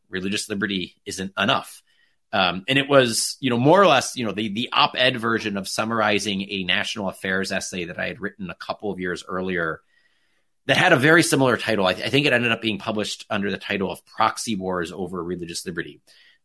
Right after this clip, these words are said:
Uh, and what I pointed out in both pieces was that I had this weird phenomenon of, um, all throughout the, um,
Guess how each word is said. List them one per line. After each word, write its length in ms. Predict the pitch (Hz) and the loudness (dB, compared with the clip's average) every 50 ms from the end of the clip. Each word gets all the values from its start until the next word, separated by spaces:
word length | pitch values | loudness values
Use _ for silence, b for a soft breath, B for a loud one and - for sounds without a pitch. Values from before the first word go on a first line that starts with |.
| _ - | _ -2
Uh, 80 | 123 - | 2 4
and 100 | 160 165 | 6 8
what 100 | 185 202 | 8 8
I 60 | 220 202 | 8 6
pointed 320 | 208 - 285 370 339 247 | 6 6 4 6 6 6
out 160 | 214 196 175 | 6 6 6
in 120 | 151 131 107 | 6 4 4
both 380 | 123 131 147 143 - - _ | 4 4 4 4 0 -8 _
pieces 380 | - - 156 160 156 - 127 92 | -16 -6 -4 -4 -2 -2 -2 -2
was 80 | 92 | -2
that 120 | 101 110 - | -4 -2 0
I 100 | 139 165 | 2 4
had 140 | 208 202 156 | 4 4 4
this 160 | 139 - - | 0 -2 0
weird 340 | 113 135 147 156 165 156 - | 2 4 4 4 4 2 2
phenomenon 760 | - 131 120 113 113 117 123 113 101 90 87 87 - - - | -2 -2 0 0 0 0 0 0 0 -2 -2 -4 -8 -10 -6
of, 340 | - 95 90 87 82 - _ _ _ _ _ _ _ _ _ _ _ _ | -4 -2 -2 -2 -4 -8 _ _ _ _ _ _ _ _ _ _ _ _
um, 260 | 104 92 87 90 - - _ | -2 -2 -2 -2 -8 -6 _
all 240 | 120 120 131 160 160 | 6 8 8 8 8
throughout 560 | - - 147 135 123 120 113 113 - - - | 6 0 2 4 4 4 4 2 -2 -6 -8
the, 460 | - 101 98 95 95 95 98 - - _ _ | -6 -4 -2 -2 -2 -4 -6 -8 -10 _ _
um, 360 | 98 90 87 85 98 98 98 | -8 -8 -8 -8 -10 -12 -14